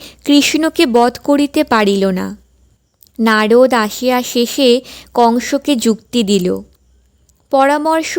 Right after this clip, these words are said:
পেয়ে কংস যজ্ঞ আরম্ভ করিল। নিমন্ত্রণ পেয়ে কৃষ্ণ বলরাম এলো।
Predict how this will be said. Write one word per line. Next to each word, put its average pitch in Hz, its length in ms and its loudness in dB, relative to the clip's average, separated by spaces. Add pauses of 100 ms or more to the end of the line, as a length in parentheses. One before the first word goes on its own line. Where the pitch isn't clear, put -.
(160)
পেয়ে 294 300 0 (260)
কংস 269 420 -2 (140)
যজ্ঞ 233 440 2
আরম্ভ 220 580 0
করিল। 185 420 -2 (960)
নিমন্ত্রণ 233 800 2
পেয়ে 240 480 0 (280)
কৃষ্ণ 247 500 0
বলরাম 220 600 2
এলো। 185 360 -4